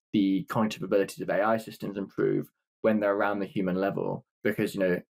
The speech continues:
that kind of, that's, that's an example we have of intelligence increasing around human level from biology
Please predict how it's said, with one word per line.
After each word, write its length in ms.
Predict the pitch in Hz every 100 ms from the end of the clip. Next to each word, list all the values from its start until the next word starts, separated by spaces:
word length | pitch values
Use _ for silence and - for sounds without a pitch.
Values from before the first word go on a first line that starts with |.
| _
that 180 | - - - -
kind 80 | 110
of, 60 |
that's, 300 | 101 95 - -
that's 220 | 87 -
an 60 |
example 460 | 95 104 98 92 92
we 120 | 98
have 420 | 101 101 95 90 - _ -
of 100 | 90
intelligence 640 | 92 104 95 95 85 - - _ -
increasing 440 | 95 - 180 -
around 200 | 95 92
human 260 | - 185 92
level 200 | 92 92
from 140 | -
biology 640 | 87 90 95 85 95 95